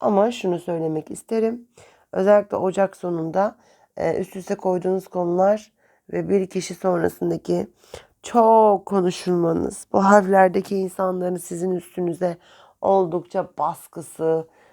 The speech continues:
hani böyle, e, ama bir telefon bekliyorsunuz. Ya telefondan sonra arada kalacaksınız ya da, e, telefonla görüşüyorsunuz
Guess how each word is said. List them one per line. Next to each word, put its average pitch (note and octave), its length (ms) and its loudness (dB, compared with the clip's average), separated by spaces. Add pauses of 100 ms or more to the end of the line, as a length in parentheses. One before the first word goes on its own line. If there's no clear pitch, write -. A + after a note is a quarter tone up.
hani F#3+ 260 -2
böyle, G3+ 420 2
e, E3+ 840 0 (360)
ama G#3 440 2
bir G#3 120 0
telefon G3+ 560 -2
bekliyorsunuz. G3+ 880 -6 (440)
Ya A3+ 220 4
telefondan G#3 720 4
sonra F#3+ 420 2
arada E3+ 300 2
kalacaksınız G3 800 -4 (680)
ya G3 180 0
da, G#3 320 6
e, E3+ 80 -4 (1400)
telefonla G3 1080 2
görüşüyorsunuz D3+ 1300 -4